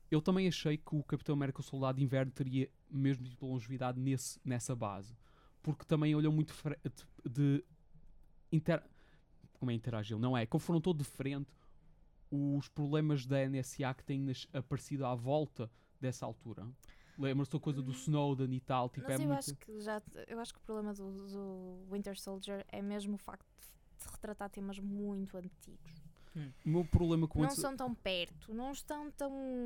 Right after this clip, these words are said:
Speaker 2: aqui, não há, não estão a um clique de distância de vermos o que é que o Trump anda a fazer, por exemplo,
Speaker 1: Hum.
Speaker 2: ou de mais um ataque terrorista, ou de mais um ataque à igualdade de género. Ah, e eu acho que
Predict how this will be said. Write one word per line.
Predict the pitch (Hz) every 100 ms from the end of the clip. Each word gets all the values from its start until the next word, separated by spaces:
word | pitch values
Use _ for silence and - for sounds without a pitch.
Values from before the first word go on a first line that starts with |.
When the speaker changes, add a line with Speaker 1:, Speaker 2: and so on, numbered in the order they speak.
| 233 220
Speaker 2:
aqui, | 247 - 226 214 202 -
não | 226 226
há, | 240 240 233
não | 233 247
estão | - 262
a | 262
um | 254
clique | - 262 -
de | 240
distância | - - 240 233 226
de | 214
vermos | 226 226
o |
que | -
é | 220
que |
o | 214
Trump | 220 214
anda | 214 202
a | 202
fazer, | - 185 170 - - -
por | 208
exemplo, | 202 202 190 185 190 190
Speaker 1:
Hum. | 202
Speaker 2:
ou | 202 196 196
de | 190 202
mais | 202 196 196 202
um | 202 196
ataque | 196 190 190
terrorista, | - - - 196 220 226 - 226 -
ou | 202 202
de | 208
mais | 208 202 202
um | 202
ataque | 196 196 196 196 -
à | 190 190
igualdade | 190 185 190 185
de | 180
género. | 180 185 - _ - - - - -
Ah, | - - - -
e | 240 220
eu | 240
acho | 247 240
que | -